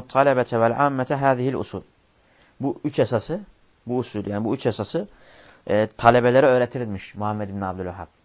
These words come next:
Telkin ettirmiş onlara. Onlara dikkat ettirmiş, öğretirmiş, anlatırmış. Neden? لِيَدْرُسُوهَا وَيَحْفَظُوهَا.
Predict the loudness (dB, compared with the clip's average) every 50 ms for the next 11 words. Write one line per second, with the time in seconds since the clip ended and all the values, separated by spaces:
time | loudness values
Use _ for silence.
0 | _ _ _ -4 -4 -4 -4 -4 -4 -4 -4 -6 -6 -8 -8 -6 -6 -6 -4 -6
1 | -4 -4 -2 -2 -2 -4 -6 -8 _ _ _ _ _ _ _ _ -20 -20 _ _
2 | _ -6 -2 0 2 2 4 2 2 0 0 2 4 4 4 4 0 -4 -6 -4
3 | -6 -6 -2 0 0 2 0 0 -2 -6 -6 -6 -4 -4 -2 -2 -2 -2 -2 -4
4 | -4 -4 -6 -8 -12 -18 _ _ _ _ _ _ _ _ _ -20 -20 -20 -20 -20
5 | -20 -20 -10 -2 0 2 2 4 2 0 0 -4 _ _ _ _ _ -6 -2 2
6 | 2 2 2 2 -2 -4 -4 -4 -2 -2 0 0 2 0 0 0 -4 -10 _ _
7 | _ _ _ _ _ _ _ _ _ _ _ _ _ _ _ _ _ _ _ _
8 | _ _ _ _ _ _ 2 4 4 4 4 2 -2 -4 -2 -2 -2 -2 -4 -4
9 | -6 -8